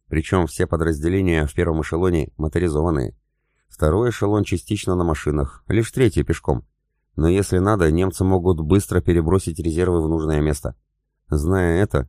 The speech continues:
считаю, наши боевые действия сейчас надо строить от природных препятствий. Это реки и болота. При вдумчивом подходе стрелковый взвод может надолго даже дивизию задержать".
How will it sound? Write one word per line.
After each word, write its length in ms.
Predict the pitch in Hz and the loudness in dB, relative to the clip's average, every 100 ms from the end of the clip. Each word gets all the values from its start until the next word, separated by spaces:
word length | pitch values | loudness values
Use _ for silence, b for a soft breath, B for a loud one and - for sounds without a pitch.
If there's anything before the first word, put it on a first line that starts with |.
| _ | _
считаю, 560 | - 87 - 101 95 87 | -8 -6 -2 0 0 0
наши 320 | 92 90 87 | -2 -2 0
боевые 480 | 85 87 87 87 82 | 4 4 4 2 2
действия 460 | 85 98 - 82 | 0 -2 0 -2
сейчас 440 | - 78 92 85 - | -2 -4 -4 -4 -4
надо 220 | 78 76 | -4 -4
строить 440 | - 87 90 80 | -4 -2 0 -2
от 100 | 76 | -4
природных 480 | 80 78 85 82 80 | -2 -2 0 -2 -2
препятствий. 600 | 76 - 78 - 60 - _ _ _ - | -4 -2 -2 -4 -10 -10 _ _ _ -2
Это 240 | 85 85 | 2 4
реки 300 | 82 104 - | 4 2 0
и 60 | 80 | 0
болота. 460 | 76 78 87 - _ _ _ - | 2 2 0 -4 _ _ _ -6
При 140 | 73 | 0
вдумчивом 560 | 76 73 117 117 110 98 | 0 0 0 0 0 2
подходе 540 | 92 - 110 107 76 64 | 0 0 -2 2 0 0
стрелковый 580 | - 85 - 104 95 | -2 -2 0 0 2
взвод 400 | 82 80 107 113 | 0 0 -2 -2
может 300 | 90 90 85 | -2 -2 -2
надолго 460 | 82 73 87 104 82 | -4 -2 -2 0 0
даже 280 | 78 85 85 | 0 -2 -2
дивизию 540 | 71 69 90 87 85 | -4 -2 -2 0 -2
задержать". 500 | 71 67 65 65 52 | 0 -2 -2 -4 -6